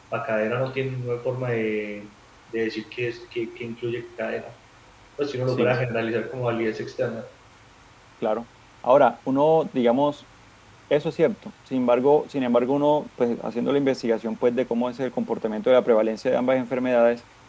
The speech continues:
Speaker 2: uno ve, uno ve que la prevalencia de rodillas es de hasta el treinta y cinco por ciento, mientras que la de cadera puede llegar hasta el setenta por ciento, sobre todo en el grupo de edades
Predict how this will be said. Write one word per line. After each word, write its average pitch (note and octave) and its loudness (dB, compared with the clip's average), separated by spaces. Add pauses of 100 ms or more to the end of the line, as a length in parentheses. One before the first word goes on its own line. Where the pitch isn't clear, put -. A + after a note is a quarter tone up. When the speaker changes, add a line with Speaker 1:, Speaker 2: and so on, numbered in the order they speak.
(1080)
Speaker 2:
uno C#3 6
ve, C3+ 4
uno C3+ 4
ve C3+ 8
que D#3 6
la C#3 10
prevalencia A2+ 6
de C3 10
rodillas A#2+ 6
es B2 4
de B2+ 8
hasta B2 0
el A2+ 4
treinta A2+ 0
y G#2+ 0
cinco B2 -4
por C3+ 0
ciento, C3 -2
mientras B2 -2
que - -4
la A2+ 4
de A2 2
cadera A2 2
puede A#2 4
llegar A2+ 2
hasta A#2 0
el A#2 0
setenta A2+ -2
por B2 0
ciento, B2+ -2
sobre A2+ 0
todo A2 0
en A#2 0
el A#2 0
grupo A2 2
de A#2 6
edades A2+ 4